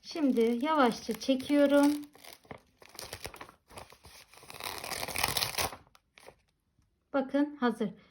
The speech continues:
Bunu tekrar kullanabilirsiniz arkadaşlar, istiyorsanız. Şöyle köşeye koyuyorum bunu. Bakın anglezimiz hazır. Şimdi kesme işlemine başlayabiliriz. Ama çıkarırken de dikkat edelim.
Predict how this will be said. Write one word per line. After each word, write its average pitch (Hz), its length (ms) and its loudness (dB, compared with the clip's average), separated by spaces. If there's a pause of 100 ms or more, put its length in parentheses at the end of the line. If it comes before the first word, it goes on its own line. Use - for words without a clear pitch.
Bunu 349 220 4
tekrar 339 460 6
kullanabilirsiniz 285 840 2
arkadaşlar, 220 640 0
istiyorsanız. 247 600 -2
Şöyle 262 300 4
köşeye 247 380 2
koyuyorum 233 560 6
bunu. 220 360 0 (1400)
Bakın 262 240 0
anglezimiz 233 880 4
hazır. 262 580 4 (240)
Şimdi 294 680 2
kesme 285 440 4
işlemine 247 500 4
başlayabiliriz. 226 720 2
Ama 294 240 4
çıkarırken 285 600 4
de 226 120 4
dikkat 269 300 2
edelim. 247 460 4